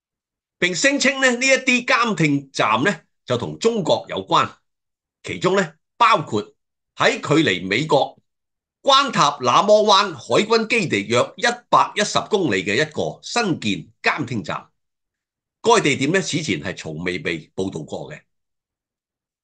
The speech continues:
英國《衛報》、路透社等嘅媒體呢，就話，C S I S呢一份報告呢，主要係由《華爾街日報》援引報道嘅。咁該報告呢，就炒作話，上述新建雷達基地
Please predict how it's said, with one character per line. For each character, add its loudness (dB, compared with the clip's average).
英 2
國 4
《衛 2
報》、 2
路 2
透 4
社 0
等 -2
嘅 2
媒 -4
體 0
呢， -2
就 -2
話 -8
，C 0
S 2
I 2
S -4
呢 4
一 4
份 -2
報 2
告 2
呢， -4
主 -4
要 6
係 2
由 0
《華 2
爾 -2
街 -2
日 0
報》 0
援 -10
引 -4
報 0
道 -4
嘅。 -8
咁 -2
該 2
報 4
告 2
呢， 2
就 0
炒 -2
作 -2
話， -10
上 4
述 2
新 0
建 2
雷 -2
達 0
基 2
地 -2